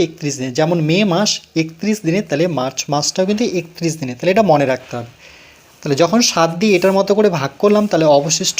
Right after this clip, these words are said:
কতদিন থাকলো? তিন দিন। এই জন্য আমরা তিন দিনের পরে হিসেবটা এখানে আসছে, যে জানুয়ারি যদি এক তারিখ রবিবার হয়, তিন দিন পরে আমাদের ফেব্রুয়ারি মাসটা সেই বারটি হবে। তাহলে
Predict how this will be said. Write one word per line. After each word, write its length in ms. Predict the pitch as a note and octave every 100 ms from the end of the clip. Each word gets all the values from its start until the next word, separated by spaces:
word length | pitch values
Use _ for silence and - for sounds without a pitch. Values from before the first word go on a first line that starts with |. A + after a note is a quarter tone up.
| -
কতদিন 300 | D#3 D#3+ F#3+ G#3
থাকলো? 280 | - - G#3+ D#4 - - - - - - -
তিন 160 | A3+ A3 E3+
দিন। 140 | B2 A#2+ - - - - F3+
এই 80 | A3+
জন্য 140 | A#3+ A3
আমরা 220 | D#3 G#3 A#3 -
তিন 180 | A3 B3 A#3+
দিনের 220 | B3 C4 C4
পরে 200 | F3+ G3 F#3+
হিসেবটা 300 | C3+ D#3+ D#3+ C#3
এখানে 220 | C#3 A#2+
আসছে, 240 | - - - - - - - - -
যে 100 | C3+
জানুয়ারি 440 | C3 C#3 D3 F#3 A3+ G#3+
যদি 160 | A3+ G#3 - D3+
এক 80 | D3+ -
তারিখ 200 | G#3+ A#3
রবিবার 420 | F#3 F#3 F#3 C#3 C#3
হয়, 180 | D3+ A3 -
তিন 160 | G3 G#3 A3
দিন 140 | A3 A#3
পরে 300 | A3 D3 D#3 B3+ - - _ _ _ _ _ _ _ D3+
আমাদের 280 | C#3+ E3+ A3
ফেব্রুয়ারি 340 | - E3 F#3 G3+
মাসটা 340 | C#3 C3+ - B3+ C#4+ -
সেই 260 | - G#3
বারটি 360 | D3+ C#3 - C#3
হবে। 240 | A#2+ A#2+ C3 _ _ _ _ _ _ _ _ _ _ _ _
তাহলে 240 | _ C3